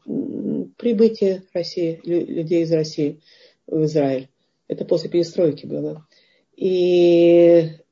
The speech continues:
э, они пребывали как раз, им давали, э, караваны, проживание там, э, в этих мушавах, давали, э, заселяли там. И очень много людей,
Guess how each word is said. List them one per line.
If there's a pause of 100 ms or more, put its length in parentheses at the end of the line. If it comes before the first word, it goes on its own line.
(220)
э, (180)
они
пребывали
как
раз,
им
давали,
э,
караваны,
проживание (420)
там, (340)
э,
в
этих
мушавах, (920)
давали,
э,
заселяли
там. (240)
И
очень
много
людей,